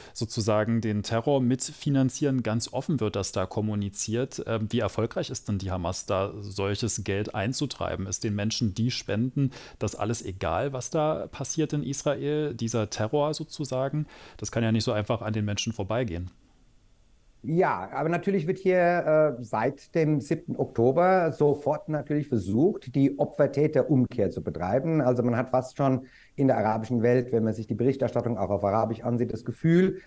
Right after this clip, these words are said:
Speaker 2: dass die Israelis völlig ohne Grund auf die Idee gekommen wären, Gaza anzugreifen. Und was die Hamas getan hat, dieses pogromartige Anschlagsszenario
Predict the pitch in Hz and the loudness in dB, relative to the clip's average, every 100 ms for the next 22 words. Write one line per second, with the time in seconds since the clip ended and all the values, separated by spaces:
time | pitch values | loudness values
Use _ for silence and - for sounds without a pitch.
0 | _ 131 127 151 156 135 135 151 156 156 | _ -2 -2 -2 0 2 4 4 2 0
1 | - 151 127 147 139 139 175 147 107 107 | 0 2 2 0 -2 2 0 2 0 -4
2 | - 113 107 123 120 113 120 113 117 113 | -4 -4 2 2 2 0 0 2 2 2
3 | 101 98 110 113 101 127 156 98 - - | 2 4 4 4 2 0 -2 -6 -12 -8
4 | 101 143 127 127 95 123 120 135 104 113 | -4 0 0 0 2 0 0 0 0 0
5 | 120 - _ - - 123 113 113 139 147 | -2 -8 _ -16 -4 -2 2 2 2 -2
6 | 143 120 113 - 120 - 123 175 170 123 | -2 -4 -6 -2 -4 2 4 4 2 0
7 | 127 - 107 101 123 - 104 95 - 113 | -2 -2 -4 -2 -2 -2 -4 -4 -2 0
8 | 110 104 101 107 101 104 | 0 2 2 4 4 0